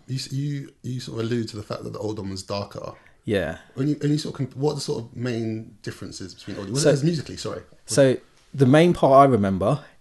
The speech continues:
Speaker 2: is Zac Efron's character in the original. This is the part that we used to, like, really love <laughs> when we were little. Like, um, you know that sort of riot scene that literally, it doesn't happen in the new one, but, uh,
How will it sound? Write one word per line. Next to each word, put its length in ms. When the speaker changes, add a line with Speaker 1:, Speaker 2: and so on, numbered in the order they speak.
Speaker 2:
is 520
Zac 260
Efron's 320
character 320
in 60
the 60
original. 560
This 160
is 80
the 60
part 220
that 80
we 120
used 140
to, 60
like, 360
really 340
love 360
<laughs> 180
when 100
we 120
were 40
little. 360
Like, 260
um, 280
you 60
know 140
that 140
sort 200
of 60
riot 300
scene 240
that 120
literally, 400
it 120
doesn't 180
happen 300
in 80
the 60
new 180
one, 160
but, 260
uh, 120